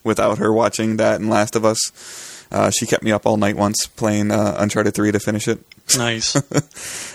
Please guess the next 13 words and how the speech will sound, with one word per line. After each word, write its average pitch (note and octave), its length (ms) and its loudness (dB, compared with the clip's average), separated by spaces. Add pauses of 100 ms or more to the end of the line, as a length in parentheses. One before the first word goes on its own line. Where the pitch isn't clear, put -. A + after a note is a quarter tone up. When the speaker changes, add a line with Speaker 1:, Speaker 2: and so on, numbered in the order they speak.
(120)
Speaker 1:
Um, G2+ 400 2
so, G#2+ 420 2
and, A2+ 340 0
you A#2 100 0
know, G#2+ 160 2
then, A2 280 0
you - 80 -4
know, G2+ 140 2
over A2+ 180 2
time G#2 300 0
found, G#2 420 0
you G#3+ 120 0
know, A2+ 120 -2